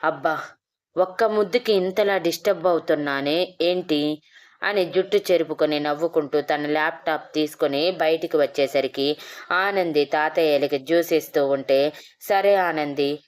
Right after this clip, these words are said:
ఇక నేను ఆఫీస్కి వెళ్తాను" అని అన్నాడు. "నేను వస్తాను ఆదిత్య గారు" అని ఆనంది అంటే,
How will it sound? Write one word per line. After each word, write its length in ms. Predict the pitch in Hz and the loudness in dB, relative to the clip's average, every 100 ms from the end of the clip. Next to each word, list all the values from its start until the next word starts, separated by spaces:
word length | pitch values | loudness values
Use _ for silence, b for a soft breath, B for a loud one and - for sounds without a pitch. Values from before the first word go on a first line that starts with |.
| _ - | _ -2
ఇక 140 | 190 | 0
నేను 280 | 208 202 190 156 147 | 2 2 2 0 2
ఆఫీస్కి 520 | 165 165 196 - 170 | 0 2 0 2 2
వెళ్తాను" 560 | 147 139 165 147 135 160 190 B B B | 2 2 0 0 0 -2 -4 B B B
అని 220 | 180 185 165 | -2 0 0
అన్నాడు. 480 | 156 160 170 185 214 - _ _ _ _ _ _ _ - - _ _ _ _ _ _ _ _ _ 831 _ _ _ 269 _ 554 262 _ _ _ _ _ _ B B B | 0 -2 0 -2 -4 -8 _ _ _ _ _ _ _ -20 -20 _ _ _ _ _ _ _ _ _ _ _ _ _ _ _ _ _ _ _ _ _ _ _ B B B
"నేను 300 | 202 220 233 214 | 0 2 4 2
వస్తాను 580 | 170 165 - 208 208 202 160 | 2 0 0 0 0 2 0
ఆదిత్య 440 | 151 147 143 170 | 0 -4 -2 0
గారు" 400 | 147 139 139 139 156 160 b b b b _ _ _ - | 2 0 0 0 0 -4 b b b b _ _ _ -4
అని 220 | 190 196 165 | -2 0 0
ఆనంది 440 | 165 185 185 170 151 | 0 0 0 2 2
అంటే, 340 | 147 139 | 0 0